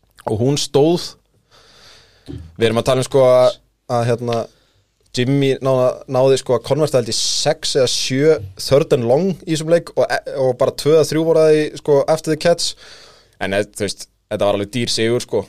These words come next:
Þú veist, þetta, þú missir cornerbackinn og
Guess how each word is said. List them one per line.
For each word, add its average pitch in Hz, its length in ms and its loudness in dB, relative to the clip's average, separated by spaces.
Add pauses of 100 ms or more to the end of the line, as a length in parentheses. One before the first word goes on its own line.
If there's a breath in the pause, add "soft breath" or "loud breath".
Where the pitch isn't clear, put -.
(140)
Þú 113 80 -6
veist, 104 220 -6
þetta, 101 240 0 (160)
þú 110 100 -6
missir 110 320 -4
cornerbackinn 117 640 -2 (120)
og 107 260 0